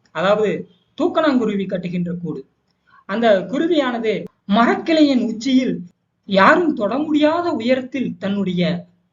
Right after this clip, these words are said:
கூட்டினை கட்டும். அந்த கூடோ தொங்கிக் கொண்டு இருக்கும். ஆனால் அதன் உள்ளே கீழே விழாதவாறு அறைகளை கட்டி இருக்கும். அது மட்டுமல்லாது உள்ளே வெளிச்சம் இருக்க வேண்டும் என்பதற்காக ஈர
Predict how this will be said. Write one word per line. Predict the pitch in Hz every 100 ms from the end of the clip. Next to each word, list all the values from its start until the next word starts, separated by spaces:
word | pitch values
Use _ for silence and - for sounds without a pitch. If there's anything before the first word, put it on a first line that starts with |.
| _
கூட்டினை | 285 302 233 202 175
கட்டும். | - 175 - 175 - _ _ _
அந்த | 175 190 196
கூடோ | 185 226 294 285 208 254 294
தொங்கிக் | - 220 302 311
கொண்டு | 240 226
இருக்கும். | 196 175 175 175 -
ஆனால் | - 190 233 208 262 -
அதன் | 185 214
உள்ளே | 226 240 220 233 269 - _
கீழே | - 294 320 339
விழாதவாறு | 302 233 262 294 262 240 240 202 254 320 -
அறைகளை | 226 294 311 285
கட்டி | 240 226 247
இருக்கும். | 220 185 175 - - _ _ -
அது | 190 269
மட்டுமல்லாது | 277 262 277 240 240 254 214 -
உள்ளே | 175 247 285
வெளிச்சம் | 196 220 - 311
இருக்க | 254 247 247
வேண்டும் | 233 220 202
என்பதற்காக | 196 208 202 196 202 202 262 - _ _ _
ஈர | 180 262